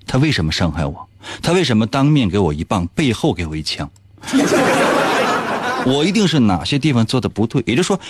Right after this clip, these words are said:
你是一个特别温柔、特别体贴的人，就即便别人要弄死你，他也会觉得下不去手。<laughs> 但你的缺点知道是什么吗？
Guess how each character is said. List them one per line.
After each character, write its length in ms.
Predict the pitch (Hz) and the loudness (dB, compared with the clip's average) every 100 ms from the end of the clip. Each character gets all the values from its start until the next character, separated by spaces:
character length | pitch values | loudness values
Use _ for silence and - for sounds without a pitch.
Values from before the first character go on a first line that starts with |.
| - | -4
你 180 | 160 156 | 0 2
是 160 | 117 196 | 2 0
一 60 | |
个 80 | 180 | -2
特 560 | 180 - 175 311 277 139 | -4 -4 -2 0 2 2
别 200 | 90 113 | 2 2
温 260 | 123 139 | 4 4
柔、 180 | 127 101 | 4 2
特 480 | - - - 233 131 | -2 -6 0 4 4
别 180 | 85 131 | 2 0
体 280 | - - - | -2 -6 -8
贴 200 | - 69 | -8 -8
的 120 | 69 | -10
人， 100 | - - - - - | -14 -20 -20 -20 -4
就 120 | - | -2
即 260 | - - 196 | -2 0 2
便 180 | 269 143 | 2 2
别 200 | 147 185 | 2 2
人 160 | 202 | 4
要 120 | 208 | 4
弄 300 | 214 320 294 | 4 4 4
死 220 | 185 - 107 | 2 -4 -8
你， 160 | 76 - _ | -8 -12 _
他 140 | - | -2
也 120 | 175 110 | 0 2
会 140 | 131 | 0
觉 160 | - 90 | 0 -2
得 140 | 87 - - - - - | -4 -8 -6 -6 -6 -6
下 400 | - - 131 120 | -6 -4 0 0
不 160 | 95 98 | 0 -4
去 200 | - 104 | -4 -4
手。 340 | - 98 - - _ - - 277 - 262 - 269 269 | -4 -6 -8 -20 _ -10 0 2 4 2 2 2 2
<laughs> 1160 | 277 - 254 233 - - - 247 254 - - - | 0 0 0 -2 -2 -4 -4 -4 -6 -6 -6 0
但 100 | 196 | 2
你 120 | 104 | 2
的 100 | 107 | 0
缺 240 | - 175 | 0 0
点 180 | 156 80 | 2 0
知 140 | 76 98 | 0 0
道 80 | |
是 100 | 95 | 0
什 140 | 92 71 | -2 -2
么 100 | 71 | -4
吗？ 140 | 69 | -6